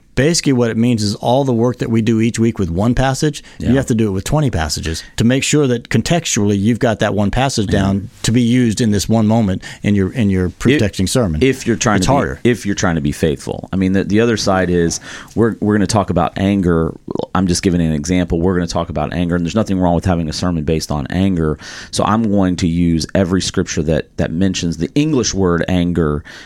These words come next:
Speaker 2: and I'm just gonna throw them out there. I'm not gonna talk about the
Speaker 1: Like mach-, machine gun fire them out there?
Speaker 2: Yeah, I'm,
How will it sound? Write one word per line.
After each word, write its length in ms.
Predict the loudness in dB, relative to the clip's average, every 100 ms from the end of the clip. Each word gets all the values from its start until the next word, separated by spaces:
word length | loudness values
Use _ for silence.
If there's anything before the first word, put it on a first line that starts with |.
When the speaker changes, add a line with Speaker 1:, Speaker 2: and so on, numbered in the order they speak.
| -10 -2
Speaker 2:
and 120 | 0
I'm 120 | 0
just 200 | 0 -2
gonna 200 | -2 -2
throw 260 | 0 0 2
them 100 | 2
out 180 | -2 0
there. 120 | -2
I'm 100 | 0
not 140 | -2 -2
gonna 140 | -4
talk 280 | 0 -2 0
about 320 | 0 -2 -2
the 420 | -2 -2 -2 -4 -10 -20 -10 -4
Speaker 1:
Like 100 | -2
mach-, 140 | -2
machine 340 | -2 0 2 2
gun 140 | 2
fire 260 | 2 2 2
them 140 | 2
out 120 | 2
there? 160 | 2 2
Speaker 2:
Yeah, 240 | 2 0
I'm, 100 | -2